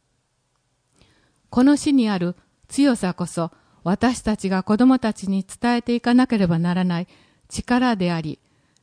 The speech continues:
人生を生き抜くための真の強さだと感じました。人は生きている限り、様々なストレスを受けながら生きていくものです。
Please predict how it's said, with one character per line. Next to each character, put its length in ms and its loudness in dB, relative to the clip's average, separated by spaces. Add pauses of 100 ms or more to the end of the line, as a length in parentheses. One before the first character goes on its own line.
人 260 6
生 340 0
を 140 0
生 80 -4
き 120 0
抜 120 6
く 120 -4
た 140 0
め 120 2
の 180 -2 (200)
真 320 2
の 140 0
強 280 2
さ 140 -2
だ 120 -2
と 140 -4
感 220 -2
じ 120 -6
ま 160 -4
し 100 -20
た。 160 -18 (1600)
人 300 2
は 240 0
生 140 0
き 80 -8
て 200 2
い 40 2
る 100 0
限 280 -2
り、 160 -4 (320)
様 340 4
々 220 4
な 120 0
ス 120 -8
ト 100 4
レ 100 4
ス 200 -4
を 80 2
受 160 -4
け 20 0
な 120 0
が 100 -2
ら 80 -2
生 80 -4
き 100 -18
て 100 -6
い 80 -4
く 120 -12
も 120 -4
の 100 -4
で 140 -8
す。 220 -20